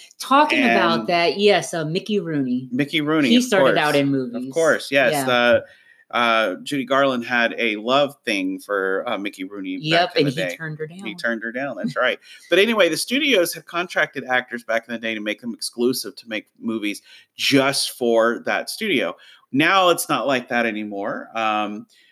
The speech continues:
Speaker 2: you, if you, if an actor or somebody has a deal with a studio, it's generally production deal. It's not really
Speaker 1: Yeah.
Speaker 2: strictly, uh, actor or that forth. So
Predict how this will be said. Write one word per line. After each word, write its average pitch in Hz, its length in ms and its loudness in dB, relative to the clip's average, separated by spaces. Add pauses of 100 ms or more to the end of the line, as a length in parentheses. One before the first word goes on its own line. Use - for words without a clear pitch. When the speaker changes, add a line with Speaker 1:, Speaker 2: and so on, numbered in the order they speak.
(120)
Speaker 2:
you, 127 420 2
if 135 180 -2
you, 123 360 -2
if - 100 -12
an 127 80 -2
actor 131 480 0
or 123 40 -2
somebody 123 360 -2
has 120 200 -2
a 110 40 -10
deal 196 320 2
with 156 100 2
a 143 80 0
studio, 127 400 -2
it's 117 120 -6
generally 123 460 -2
production 104 920 -4
deal. 92 320 -8
It's - 180 -12
not 92 280 -10
really 135 220 -2
Speaker 1:
Yeah. 117 260 -4 (380)
Speaker 2:
strictly, 104 800 -2
uh, 104 300 -4
actor 107 600 -2 (100)
or 92 460 -4
that 104 280 -6
forth. - 280 -10
So 107 280 -2